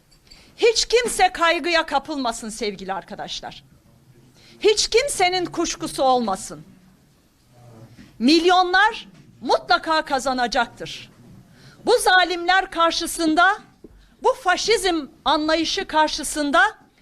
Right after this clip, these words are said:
bizler mutlaka kazanacağız. Bundan hiç kimsenin kaygısı olmasın. Yeter ki dayanışmamızı, mücadelemizi, irademizi ve kararlı duru-,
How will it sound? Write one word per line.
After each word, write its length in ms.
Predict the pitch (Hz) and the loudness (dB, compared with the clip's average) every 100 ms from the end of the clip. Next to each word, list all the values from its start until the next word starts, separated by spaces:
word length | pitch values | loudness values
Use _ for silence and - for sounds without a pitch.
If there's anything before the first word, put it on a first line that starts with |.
| _ - | _ -14
bizler 580 | 214 370 359 370 381 349 | 0 0 0 0 2 0
mutlaka 680 | 302 508 - 320 - 269 254 | 0 0 2 -2 0 0 0
kazanacağız. 760 | 247 214 214 196 208 208 226 | -2 -4 -4 -4 -2 -4 -2
Bundan 360 | 392 381 359 330 | -4 2 0 0
hiç 280 | 349 494 - | -2 -2 -2
kimsenin 460 | 302 277 277 269 | -6 -4 -4 -4
kaygısı 520 | 254 247 226 202 - | -2 -2 -2 -6 -6
olmasın. 480 | 190 185 139 - - - - _ _ _ _ _ _ - - - - 208 | -4 -4 -6 -12 -16 -20 -20 _ _ _ _ _ _ -20 -20 -20 -16 -4
Yeter 520 | 240 320 370 453 - | 0 0 2 -2 -2
ki 240 | 349 359 381 - - _ _ _ _ 190 | -6 -6 -8 -20 -20 _ _ _ _ -2
dayanışmamızı, 1120 | 269 320 320 320 - 320 302 247 330 381 415 _ _ - - | 2 2 0 -2 -2 -2 -2 -2 0 0 -2 _ _ -20 -14
mücadelemizi, 1300 | - 294 294 330 320 311 302 302 311 277 339 381 403 - _ _ _ | -2 0 2 4 2 0 -2 0 -2 -2 2 2 0 -6 _ _ _
irademizi 1080 | 294 311 311 311 311 294 294 240 339 392 403 _ _ - | 0 4 4 4 2 -2 -4 -4 0 0 -2 _ _ -8
ve 260 | 208 285 | 0 0
kararlı 580 | 285 294 294 302 311 311 | 0 0 4 2 4 2
duru-, 420 | 320 302 294 294 | 0 -2 -4 -4